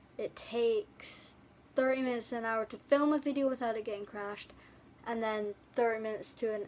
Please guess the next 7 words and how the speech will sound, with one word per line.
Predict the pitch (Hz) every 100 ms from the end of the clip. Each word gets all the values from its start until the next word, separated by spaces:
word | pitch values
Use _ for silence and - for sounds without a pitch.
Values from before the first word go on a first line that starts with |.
| -
hour | 208 202 202 202 196 - - - - - - - - - - - - - - - - - - - -
just | 202 - -
to |
upload | 131 - 69 -
it | - - - - - - - - - - - - - - - - - - 160
without | 208 170 104 -
editing | - - - - -